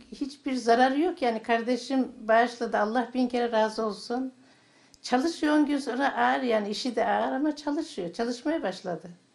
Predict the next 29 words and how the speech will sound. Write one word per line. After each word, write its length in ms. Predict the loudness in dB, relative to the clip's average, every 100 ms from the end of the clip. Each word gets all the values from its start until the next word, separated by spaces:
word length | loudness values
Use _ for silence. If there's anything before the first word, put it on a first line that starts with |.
| _ _
on 140 | -2 -2
gün 120 | -6
sonra. 480 | -6 -6 -4 -6 -8 _ _ _ _ _ _ -20 _ _ _
Kalebodur 600 | 2 4 4 4 2 0
döşüyor, 360 | -4 -2 -2
her 80 | -2
iş 220 | -4 -4
yapıyor 320 | -4 -4 -6 -8
yani 140 | -6
inşaatçı 520 | -8 0 -2 0 -8
kendisi. 540 | -4 -4 -4 -8 -10 -8
Çalışıyor, 520 | -6 -6 -8 -8 -10
hiçbir 240 | -10 -12
sorunu 380 | -4 -2 0 0
yok 180 | -2 -4
şu 160 | -8 -8
an. 140 | -8 -14 _ _ _ _ _ _ _ _ _ -10
Herhalde 460 | -6 -6 -6 -10
diyalize 440 | 0 0 0 -6 -6
girerdim. 840 | -4 -4 -4 -4 -4 -2 -4 -8 -16 _ _
Ölmüş 320 | -4 -2 -2
olurdum 380 | 0 -2 0 -2
herhalde 320 | 2 2 2
yani 280 | -2 -2 -6
şu 180 | -2 -2
an 100 | -2
sürekli 400 | -4 -8 -6 -12
çünkü 240 | -10 -6
hastanedeydim. 760 | -6 -2 -4 -2 -6 -6 -10